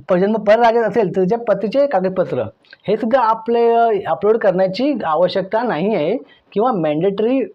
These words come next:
पण नाही आहे. परंतु मित्रांनो, या ठिकाणी अर्जदाराचा फोटो, या ठिकाणी अर्जदाराचा फोटो आपल्याला अपलोड हा करायचा आहे. कारण या ठिकाणी सुद्धा महिला काय चूक करत असतात किंवा सेतू केंद्रावर त्यांचे डॉक्युमेंट घेऊन येतात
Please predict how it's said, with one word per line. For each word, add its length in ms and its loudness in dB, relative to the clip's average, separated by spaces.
पण 240 -2
नाही 300 0
आहे. 340 -4
परंतु 260 0
मित्रांनो, 480 -2
या 60 2
ठिकाणी 420 0
अर्जदाराचा 760 2
फोटो, 580 -2
या 120 2
ठिकाणी 340 -2
अर्जदाराचा 460 0
फोटो 540 0
आपल्याला 400 2
अपलोड 500 0
हा 140 2
करायचा 480 0
आहे. 380 0
कारण 460 -8
या 220 2
ठिकाणी 380 -2
सुद्धा 320 0
महिला 400 2
काय 320 0
चूक 260 -4
करत 260 2
असतात 220 0
किंवा 220 2
सेतू 300 -2
केंद्रावर 540 4
त्यांचे 380 -2
डॉक्युमेंट 580 2
घेऊन 300 0
येतात 280 -2